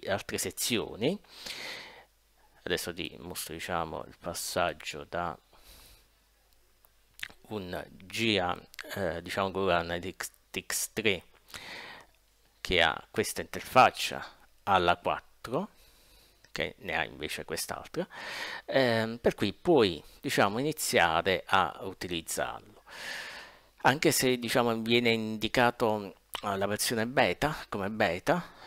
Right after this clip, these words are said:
eh, io ti suggerisco già fin da adesso, eh, di, eh, iniziarlo ad usare e a anche poi comparare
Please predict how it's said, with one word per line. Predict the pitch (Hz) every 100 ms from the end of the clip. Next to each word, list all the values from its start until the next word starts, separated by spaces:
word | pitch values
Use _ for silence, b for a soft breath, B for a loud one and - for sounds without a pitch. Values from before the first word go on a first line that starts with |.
| B
eh, | - 101 90 92 113
io | 147 117
ti | -
suggerisco | 131 135 131 117 - 113
già | - 135 110 98 92
fin | 139 117
da |
adesso, | 101 101 - - 90
eh, | 80 - 82 80 85 92
di, | 104 95 - - -
eh, | 82 78 76 78 76 - - - 82
iniziarlo | 92 - 101 87
ad | 98
usare | 151 82 64 90 143 - B B B -
e | 156 110
a | 53 - - -
anche | 82 87 -
poi | 92 92 80 80
comparare | - 90 - 98 78 65 - 67 80